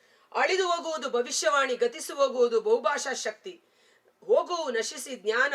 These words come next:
ಬುದ್ಧಿ, ಆದರೆ ಅಮರವಾದುದು ಪ್ರೀತಿ. ಅಪೂರ್ವವಾದುದು ನಮ್ಮ ಅರಿವೆಲ್ಲ. ಈಗ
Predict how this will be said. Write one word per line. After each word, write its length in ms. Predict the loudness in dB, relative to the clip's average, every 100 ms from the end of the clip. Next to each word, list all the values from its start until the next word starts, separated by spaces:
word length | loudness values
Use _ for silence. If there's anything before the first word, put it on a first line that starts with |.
| -4
ಬುದ್ಧಿ, 380 | -6 -10 -12 -14 _ _
ಆದರೆ 360 | -14 -12 -12 -12
ಅಮರವಾದುದು 760 | -8 -6 -6 -4 -4 -6 -10 -14
ಪ್ರೀತಿ. 480 | -14 -14 -14 -18 -20 _ _ _ _ _ _ _
ಅಪೂರ್ವವಾದುದು 840 | -8 -2 2 4 4 4 0 -4 -6
ನಮ್ಮ 300 | -4 -2 -2
ಅರಿವೆಲ್ಲ. 380 | -2 -6 -6 -6 -10 _ _ _ _ _
ಈಗ 200 | -14 -2